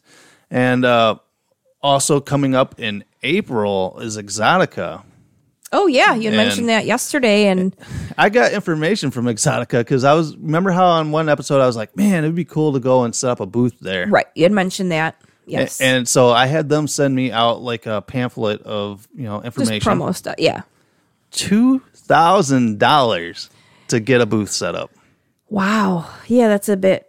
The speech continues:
Speaker 2: pricey.
Speaker 1: And how much money do we make on this podcast?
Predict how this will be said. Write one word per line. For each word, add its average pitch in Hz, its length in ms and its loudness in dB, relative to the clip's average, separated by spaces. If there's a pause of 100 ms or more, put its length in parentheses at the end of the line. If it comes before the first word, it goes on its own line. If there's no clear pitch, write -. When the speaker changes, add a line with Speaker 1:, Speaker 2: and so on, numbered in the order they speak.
Speaker 2:
pricey. 214 460 -6 (220)
Speaker 1:
And 131 320 2
how 143 180 2
much 170 240 2
money 147 240 4
do 131 140 2
we 131 80 4
make 120 260 0
on 120 140 -2
this 113 120 -6
podcast? 98 720 -4